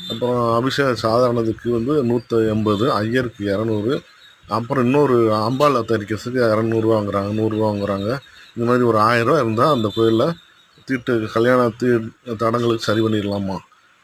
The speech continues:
போறவங்க போய் பார்த்து வாங்க, நல்ல இடமா இருக்குது.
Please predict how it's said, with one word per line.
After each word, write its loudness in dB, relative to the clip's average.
போறவங்க 2
போய் 4
பார்த்து 0
வாங்க, 0
நல்ல 2
இடமா -4
இருக்குது. -6